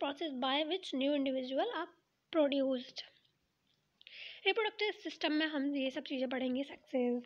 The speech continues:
और मेल फीमेल्स, जो भी जेंडर है, इन सब चीज़ों को डिफरेंशिएट करेंगे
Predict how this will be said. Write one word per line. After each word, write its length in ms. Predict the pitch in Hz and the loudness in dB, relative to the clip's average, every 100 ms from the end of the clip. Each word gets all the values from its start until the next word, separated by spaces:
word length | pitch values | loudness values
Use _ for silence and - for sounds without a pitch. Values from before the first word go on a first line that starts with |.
| - - - _ _ - 320 | -10 -20 -20 _ _ -10 -4
और 320 | 240 240 254 | -2 -2 -4
मेल 260 | 254 269 269 | 0 2 2
फीमेल्स, 480 | 294 247 247 240 240 - _ - - _ _ - | 0 0 0 -2 -4 -16 _ -20 -20 _ _ -6
जो 80 | 254 | -4
भी 120 | 269 | 0
जेंडर 400 | 262 240 240 247 | 0 0 -2 -2
है, 300 | 247 330 719 | -4 -6 -4
इन 80 | 277 | -4
सब 100 | 262 | -4
चीज़ों 260 | - 302 330 | -4 -2 -2
को 60 | |
डिफरेंशिएट 640 | 415 359 - 262 240 339 415 - - - _ | -4 -6 -4 -4 -2 -2 -4 -10 -20 -20 _
करेंगे 460 | 285 254 240 233 | 0 2 0 -2